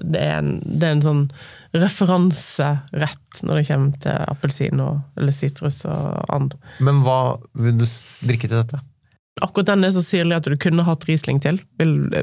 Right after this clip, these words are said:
Speaker 1: hvis du ikke er så glad i rødvin, så kan du fint ha en Riesling, litt sødme her. Men hvis du skal ha rødvin til, Blaufränkisch fra Østerrike.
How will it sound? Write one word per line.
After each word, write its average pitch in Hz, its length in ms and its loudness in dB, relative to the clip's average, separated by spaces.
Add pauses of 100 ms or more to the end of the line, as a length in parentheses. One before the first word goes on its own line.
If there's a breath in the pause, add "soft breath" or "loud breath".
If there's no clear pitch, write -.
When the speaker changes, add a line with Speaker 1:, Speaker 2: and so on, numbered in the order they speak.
(140)
Speaker 1:
hvis - 160 2
du - 80 -6
ikke 160 160 0
er 151 80 2
så 156 80 2
glad 139 160 2
i 131 80 2
rødvin, 156 240 2
så 160 140 0
kan 147 260 0
du 139 80 2
fint 139 280 -4
ha - 120 -2
en 139 80 -2
Riesling, 147 400 2
litt 147 300 -2
sødme 147 400 0 (480 loud breath)
her. 196 260 -2 (380 loud breath)
Men 196 480 2 (140)
hvis 175 180 0
du 170 40 -2
skal 170 200 2
ha 170 80 2
rødvin 156 180 2
til, 165 240 0
Blaufränkisch 151 1200 0 (140)
fra - 340 -6
Østerrike. - 560 -6